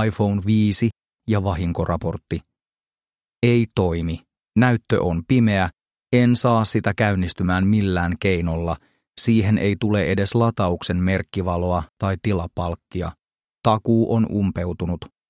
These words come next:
Suurkiitos jo etukäteen." Jopa paperi oli pölyinen ja ympäri huonetta lähti kieppumaan pieniä harmaita hiukkasia.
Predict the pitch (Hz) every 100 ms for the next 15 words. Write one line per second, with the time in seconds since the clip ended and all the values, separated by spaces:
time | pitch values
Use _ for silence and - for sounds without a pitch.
0 | _ - 202 190 127 - 147 107 117 -
1 | 107 117 123 87 - 87 - 90 87 -
2 | _ _ _ _ _ _ _ _ _ _
3 | _ _ _ _ _ _ _ _ _ -
4 | 85 101 - 104 - 113 113 101 90 87
5 | 87 87 87 98 92 90 90 87 85 -
6 | 92 98 92 85 85 87 95 95 87 90
7 | 87 85 92 92 87 90 92 90 - 98
8 | 92 92 85 - 101 90 82 85 82 80
9 | 85 82 - 87 80 80